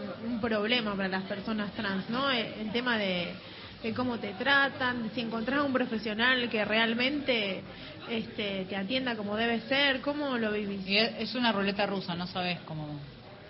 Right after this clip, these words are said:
Speaker 2: no sé. Yo últimamente tuve que ir a la ginecóloga y decís,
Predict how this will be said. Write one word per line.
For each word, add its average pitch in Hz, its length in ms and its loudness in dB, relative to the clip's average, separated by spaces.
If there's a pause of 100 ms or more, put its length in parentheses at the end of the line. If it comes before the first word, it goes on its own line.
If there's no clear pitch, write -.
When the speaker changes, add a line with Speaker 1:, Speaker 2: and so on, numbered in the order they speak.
(120)
Speaker 2:
no 160 100 -8
sé. 165 180 -8 (160)
Yo - 80 -8
últimamente 190 320 2
tuve 190 160 2
que 180 80 0
ir 185 80 4
a 175 80 2
la 165 80 0
ginecóloga 185 520 -2
y 180 60 -2
decís, - 180 -8